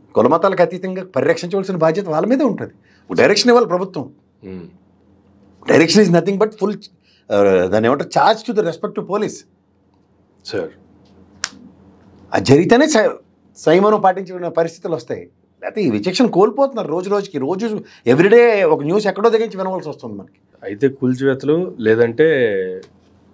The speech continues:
Speaker 2: నరికి చంపడాలు.
Speaker 1: గతంలో మీకు మళ్ళీ చెప్తున్నానండి, రెండు ప్రభుత్వాలు చూశారు.
Speaker 2: Hmm.
Speaker 1: ఇప్పుడు కూడా గుణపాఠాలు నేర్చుకోకపోతే చాలా కష్టం.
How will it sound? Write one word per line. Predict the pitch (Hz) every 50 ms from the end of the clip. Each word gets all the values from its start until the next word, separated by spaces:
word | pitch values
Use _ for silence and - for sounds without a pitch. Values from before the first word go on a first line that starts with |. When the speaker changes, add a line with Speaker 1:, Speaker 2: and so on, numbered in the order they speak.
| _ _ _ _ -
Speaker 2:
నరికి | 104 98 98 101 104
చంపడాలు. | 101 95 85 80 78 80 78 76 76 - - - - - - - - - - 127
Speaker 1:
గతంలో | 127 131 156 156 165 190 180
మీకు | 147 135 131 131
మళ్ళీ | 113 110 110 131 151
చెప్తున్నానండి, | - - - - 127 117 107 95 90 92 92
రెండు | 87 98 110 123
ప్రభుత్వాలు | 110 107 104 123 143 - 180 165 131 107
చూశారు. | 101 - - 92 82 85 87 - _ -
Speaker 2:
Hmm. | 98 92 87 85 80 - _ _ _ _ _ _ _ _ _ - _ -
Speaker 1:
ఇప్పుడు | 135 - - 165 170
కూడా | 170 170 175
గుణపాఠాలు | 160 127 131 143 139 160 156 147 139
నేర్చుకోకపోతే | 131 123 117 - - 110 104 104 143 - 127
చాలా | 110 101
కష్టం. | - 90 - - - 85